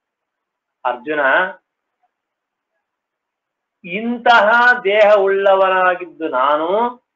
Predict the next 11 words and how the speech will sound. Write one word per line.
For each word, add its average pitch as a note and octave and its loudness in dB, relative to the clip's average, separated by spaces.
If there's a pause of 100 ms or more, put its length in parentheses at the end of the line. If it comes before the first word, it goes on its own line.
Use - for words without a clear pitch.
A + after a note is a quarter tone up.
(260)
ಎಲ್ಲ F#3+ -6 (100)
ಕಡೆಗೆ A3 -2
ಇದ್ದೇನೆ. C3+ -12 (1120)
ಇಡೀ G3 -2
ಬ್ರಹ್ಮಾಂಡ, E3 -2 (1300)
ಚೇತನಾಚೇತನಾತ್ಮಕವಾಗಿರ್ತಕ್ಕಂತಹ F#3 0
ಸಮಸ್ತ D#3+ -6
ಜಗತ್ತಿನಲ್ಲಿ F#3+ -2 (840)
ನಾನು D#3+ -2 (520)
ವ್ಯಾಪ್ತನಾಗಿ C#3 -4
ಇದ್ದೇನೆ B2+ -10